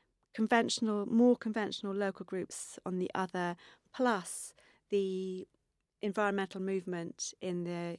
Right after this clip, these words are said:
U K working in, in concert. We did, we put the, we stopped the roads programme.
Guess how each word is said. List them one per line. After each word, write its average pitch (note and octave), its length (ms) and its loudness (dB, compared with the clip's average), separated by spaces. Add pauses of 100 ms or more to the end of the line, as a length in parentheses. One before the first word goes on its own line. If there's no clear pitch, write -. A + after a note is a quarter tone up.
(120)
U F3+ 200 -8
K F#3 280 -8
working F3 560 -4 (540)
in, E3+ 220 -4
in F3+ 200 -2
concert. - 840 -4 (480)
We A#3+ 120 2
did, C4+ 260 4
we A3+ 120 4
put - 280 0 (200)
the, G#3+ 360 -2
we A3 140 -4
stopped - 260 4
the G#3 80 -6
roads G3 240 0
programme. F#3 320 -4